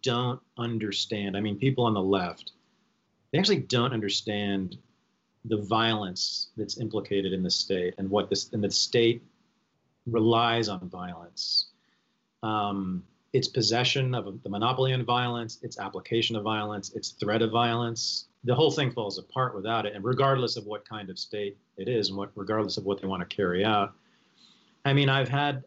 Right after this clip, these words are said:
I-, I've said this to people, you know, on the left, like, you know, if I get a parking ticket, or they'll say, they'll say, "Well, what if you get a parking ticket? You just pay the fine. It's no big deal." I say, "Yeah, what if I don't pay the parking ticket?" They'll say, "Well, then you get just another notice and you get,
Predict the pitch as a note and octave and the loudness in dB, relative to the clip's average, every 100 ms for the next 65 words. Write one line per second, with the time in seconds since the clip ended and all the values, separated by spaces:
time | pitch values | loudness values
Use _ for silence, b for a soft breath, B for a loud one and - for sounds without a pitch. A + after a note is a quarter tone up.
0 | - B2 G#2+ B2 A2 - - C#3+ D#3 C3+ | -12 -10 -6 -4 -6 -10 -6 -4 -2 -4
1 | - - - G2+ G2+ F#2+ G#2 G#2 G2 G2+ | -4 -10 -8 -6 -4 -2 -2 -2 0 2
2 | B2+ D#3+ C3+ - G#2 G2+ G2+ _ _ _ | 4 4 2 -2 -2 -2 -4 _ _ _
3 | _ _ _ _ - - _ - A#2 G2+ | _ _ _ _ -16 -16 _ -6 -4 0
4 | B2 C3 B2 B2+ E3 G#3+ C3+ G2 F2+ F#2 | 2 2 0 0 -2 -4 -6 -8 -6 -6
5 | G2+ _ _ _ _ _ _ _ _ _ | -6 _ _ _ _ _ _ _ _ _
6 | - C#3 D3 D3 C#3+ D#3+ D#3 C#3 D3 D#3+ | -2 4 4 2 2 2 2 0 2 0
7 | D#3+ D3+ C#3+ D3 G3+ G3+ C3 A#2 G#2+ - | -2 -4 -4 -4 -4 -6 -8 -10 -10 -8
8 | A#2 G2+ D#3+ D3 F#2+ F#2 F2+ C3 - A2 | -8 -8 -8 -10 -10 -12 -10 -10 -2 2
9 | B2 A#2 G#2+ G#2 A2+ B2+ G2 E2 D#2+ D#2 | 4 4 2 -2 -2 -4 -6 -8 -10 -12
10 | - - - - - _ _ - A2 C3+ | -16 -14 -12 -10 -12 _ _ -2 4 6
11 | B2 A2+ A#2 A#2 G#2 - A2+ G#2+ A2 E3 | 6 4 4 2 0 -2 -2 0 2 2
12 | G2+ F2 - F#2 F#2+ | 0 -2 -6 -6 -6